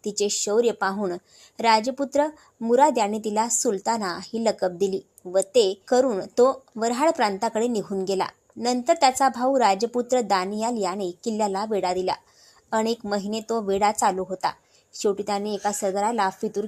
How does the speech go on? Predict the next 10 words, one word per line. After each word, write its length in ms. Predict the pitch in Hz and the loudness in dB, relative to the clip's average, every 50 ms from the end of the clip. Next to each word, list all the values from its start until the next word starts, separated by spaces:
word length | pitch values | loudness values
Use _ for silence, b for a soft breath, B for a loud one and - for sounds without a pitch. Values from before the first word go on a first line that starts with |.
| - | -2
केले. 220 | - 226 220 262 311 - - _ _ _ _ _ _ _ _ _ | -2 0 0 0 -2 -2 -6 _ _ _ _ _ _ _ _ _
त्यांनी 180 | - 254 262 277 | 0 0 2 2
दगाबाजीने 680 | 233 240 233 233 285 294 285 294 285 277 285 285 311 | 2 2 2 4 4 4 4 4 2 2 2 0 0
सुलताना 560 | 294 - 277 220 202 - 233 226 226 240 247 254 - - | 0 0 0 -2 -2 -2 -4 -4 -4 -6 -6 -8 -8 -6
चांद 300 | - 247 214 220 226 202 | -2 -2 0 0 0 0
बीबीवर 420 | 208 202 196 240 269 233 185 180 180 180 _ | -2 -2 -2 0 0 2 2 0 -2 -8 _
तिच्या 240 | 226 208 - 226 220 | -8 -4 -4 -4 -2
महालात 360 | 214 202 196 208 214 220 226 220 - - | -2 -4 -4 -4 -2 -4 -4 -4 -4 -4
हल्ला 240 | 202 185 180 175 175 | -4 -2 -2 -2 -4
केला. 260 | - - 190 185 | -4 -4 -4 -6